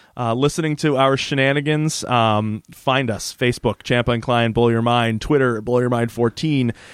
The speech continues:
Instagram, Champa Klein. You can email us at let us blow your mind at gmail dot com.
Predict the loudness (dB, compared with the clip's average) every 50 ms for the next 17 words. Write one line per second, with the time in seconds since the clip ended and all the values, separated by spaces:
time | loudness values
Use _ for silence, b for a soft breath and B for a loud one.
0 | B B -2 -2 -2 -2 -6 -4 0 0 2 2 2 0 0 0 0 0 -2 -4
1 | -2 0 2 2 2 0 -2 -4 -10 -10 -8 -6 -6 -4 -2 0 0 0 2 2
2 | 2 2 0 0 -2 -2 0 0 0 0 0 2 2 2 4 2 2 2 2 2
3 | 0 -2 -2 -2 0 2 2 2 2 2 0 0 -2 -2 -2 0 0 -2 -2